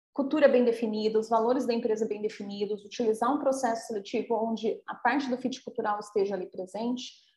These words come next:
porque isso tudo vai facilitar. Eu costumo falar que é fit cultural, ele é importantíssimo nesse momento, e a questão da gente entender o momento de carreira da pessoa,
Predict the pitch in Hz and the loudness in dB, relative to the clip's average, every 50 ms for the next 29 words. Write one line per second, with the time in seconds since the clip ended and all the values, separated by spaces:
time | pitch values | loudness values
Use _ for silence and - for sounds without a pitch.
0 | _ - 262 262 269 285 277 262 - - 294 277 277 269 277 269 277 277 269 269 | _ 0 0 2 2 2 0 0 -2 -4 -2 -2 2 2 2 2 2 0 -2 0
1 | - 277 277 - - 185 151 - - - - - - _ _ _ _ _ _ _ | 0 -4 -4 -2 0 -2 -2 -2 -4 -10 -18 -20 -20 _ _ _ _ _ _ _
2 | - - - 233 233 262 262 339 349 370 - - 294 269 269 277 - 262 196 170 | -4 4 4 4 4 4 0 2 0 2 4 4 6 6 6 6 6 6 8 8
3 | 170 - - - - - - 330 392 359 - - 339 285 - 254 202 185 180 190 | 6 4 0 -6 -10 -2 2 2 4 2 2 -4 -4 2 4 6 6 6 6 4
4 | 220 254 - - 214 196 196 196 202 214 196 - 202 190 - - 190 190 - 196 | 2 0 -2 -2 0 0 0 0 0 -4 -4 -4 -6 -8 -4 -4 -4 -4 -4 -10
5 | 185 185 185 185 - - 180 190 185 175 202 220 254 254 254 254 - - _ _ | -8 -8 -8 -8 -6 -6 -4 -4 -2 -2 0 0 0 0 0 -4 -6 -6 _ _
6 | _ - 254 247 247 285 254 269 - 262 269 269 262 269 277 285 294 - - - | _ 6 6 8 8 6 2 2 2 2 6 6 4 4 4 0 0 -2 -2 -2
7 | 262 339 415 415 - 294 240 226 208 202 240 269 269 - - 254 247 254 247 262 | -2 -2 -2 0 0 0 0 0 4 6 8 8 8 6 6 4 6 6 4 4
8 | 294 302 - 254 - - - - 214 226 208 - - 262 277 359 440 466 440 339 | 2 0 -2 -4 -8 -8 -2 0 0 0 0 2 4 4 4 6 4 4 2 4
9 | 302 302 311 311 311 302 - - 185 165 165 165 165 - | 2 2 0 0 -4 -4 0 2 2 2 2 0 -6 -6